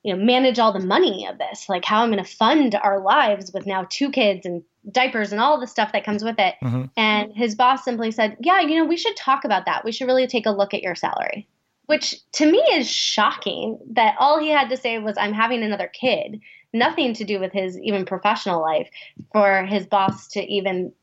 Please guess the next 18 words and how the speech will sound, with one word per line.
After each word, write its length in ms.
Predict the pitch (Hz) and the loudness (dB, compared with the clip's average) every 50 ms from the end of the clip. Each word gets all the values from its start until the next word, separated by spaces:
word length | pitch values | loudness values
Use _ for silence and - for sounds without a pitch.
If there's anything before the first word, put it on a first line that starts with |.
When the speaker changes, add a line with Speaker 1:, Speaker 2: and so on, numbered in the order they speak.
| _ _ - | _ _ -6
Speaker 1:
say, 280 | - 208 180 175 175 170 | 0 0 2 2 2 0
like, 240 | 170 165 160 160 - - | 0 -2 -4 -2 0 2
"Oh, 180 | 330 302 226 | 4 4 4
yeah, 220 | 214 220 233 196 180 | 2 2 2 2 2
let's 220 | 202 214 220 - | 2 0 0 0
have 180 | - 214 202 196 | -2 -2 0 0
that 180 | 180 160 - | -2 -2 -4
conversation." 760 | - 190 175 170 - 170 - - 165 147 - - - - - 110 | -6 -8 -8 -8 -8 -10 -8 -8 -6 -6 -6 -6 -8 -8 -10 -8
Speaker 2:
Right. 540 | 120 120 120 123 131 135 135 127 120 117 120 - _ _ _ _ _ _ _ _ _ _ | -6 -2 0 2 2 2 2 2 0 -4 -6 -12 _ _ _ _ _ _ _ _ _ _
Speaker 1:
Whereas 380 | - 226 226 226 226 214 214 208 | 0 2 4 4 4 4 2 2
that 160 | - 240 214 | 2 0 2
would 100 | 233 226 | 0 -2
never 600 | 220 226 226 240 262 294 320 339 311 285 233 196 | -2 -2 -2 0 2 2 2 2 2 2 0 0
happen 640 | 180 196 180 160 151 - - 98 82 73 - 208 214 _ | 0 -2 -4 -6 -6 -6 -8 -8 -10 -12 -14 -16 -16 _
with 200 | - 202 196 185 | -6 -4 -4 -2
a 40 | 180 | -2
woman. 480 | 170 143 104 131 143 123 - 220 226 - | -4 -4 -4 -4 -4 -4 -4 -4 -4 -4
Speaker 2:
Hmm. 300 | 143 135 127 120 113 101 | -2 -2 0 0 -2 -4